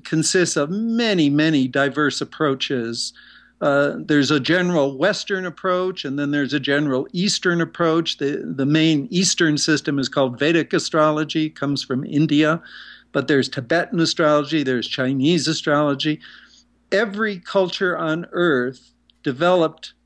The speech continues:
some form of astrology, uh, in early, in early times. Some of them were extremely crude, but it was a universal, uh,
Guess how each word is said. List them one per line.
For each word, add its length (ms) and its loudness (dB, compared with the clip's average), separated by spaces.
some 420 -2
form 360 2
of 180 -2
astrology, 1000 0
uh, 400 -2
in 320 4
early, 680 4
in 220 -2
early 320 4
times. 720 -2
Some 260 0
of 100 2
them 180 2
were 220 0
extremely 640 -2
crude, 640 -2
but 200 0
it 100 0
was 200 -2
a 80 2
universal, 1300 0
uh, 440 0